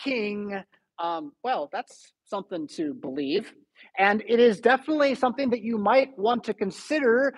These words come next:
a reason to repent. And so when he then says as the next thing, you know, "I'm, the end of the world is here, I'm the king of the world, repent and believe that the end of the world is here and I'm the king of the world." Uh, quote Jesus. Yeah. That's, that's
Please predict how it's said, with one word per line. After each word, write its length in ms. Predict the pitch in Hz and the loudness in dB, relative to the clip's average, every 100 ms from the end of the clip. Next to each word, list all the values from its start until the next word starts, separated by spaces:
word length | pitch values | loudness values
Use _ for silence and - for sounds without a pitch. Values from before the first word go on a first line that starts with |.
| - | -4
a 100 | 185 | 0
reason 360 | 208 233 220 220 | 2 2 -2 0
to 100 | 220 | 2
repent. 460 | 226 226 185 143 - _ _ _ - - | 4 4 0 0 -10 _ _ _ -12 -2
And 120 | 170 | 0
so 140 | 190 | 2
when 160 | 180 180 | 2 0
he 100 | 185 | 0
then 220 | 180 185 | 2 0
says 340 | - 226 202 | 4 4 4
as 120 | 170 156 | 2 -2
the 100 | 156 | -2
next 280 | 170 165 | -2 -4
thing, 280 | - 254 185 | -4 -4 -4
you 60 | 151 | -8
know, 100 | 127 | -10
"I'm, 340 | - 131 175 - _ | -8 -6 -6 -8 _
the 80 | 139 135 | -14 -6
end 100 | 165 | 2
of 80 | |
the 60 | 226 | 4
world 220 | 240 254 | 6 6
is 120 | 285 - | 6 0
here, 380 | 240 220 220 - _ | 2 2 2 -4 _
I'm 200 | 151 180 | -6 -4
the 100 | 208 | -2
king 160 | 233 254 | -4 -2
of 80 | 262 | 0
the 80 | |
world, 360 | 254 220 214 196 - - | 4 4 4 0 -6 -4
repent 480 | 202 214 202 196 - _ | -2 0 0 -2 -8 _
and 120 | 196 | -8
believe 440 | 180 170 170 170 170 _ _ | -6 -4 -2 -2 -4 _ _
that 280 | 151 156 156 _ _ | -2 0 -2 _ _
the 100 | 135 | -10
end 100 | 131 | -8
of 40 | 139 | -6
the 80 | 143 | -6
world 140 | 160 | -6
is 100 | 190 | -8
here 340 | 156 135 135 - _ | -8 -6 -6 -10 _
and 120 | 131 | -10
I'm 120 | 113 | -8
the 80 | 113 | -10
king 160 | - 120 | -12 -12
of 60 | |
the 80 | 120 | -6
world." 220 | 139 117 - _ _ _ _ _ _ _ _ _ _ _ _ _ _ _ - | -6 -6 -10 _ _ _ _ _ _ _ _ _ _ _ _ _ _ _ -20
Uh, 60 | - _ _ _ _ _ | -20 _ _ _ _ _
quote 180 | - 127 | -4 -4
Jesus. 480 | - 123 - - - _ _ | -2 -4 -6 -18 -20 _ _
Yeah. 80 | - - _ _ _ _ _ _ _ _ _ _ _ _ | -20 -20 _ _ _ _ _ _ _ _ _ _ _ _
That's, 220 | 156 165 - | -2 -2 0
that's 500 | 175 175 - - | 4 4 0 -10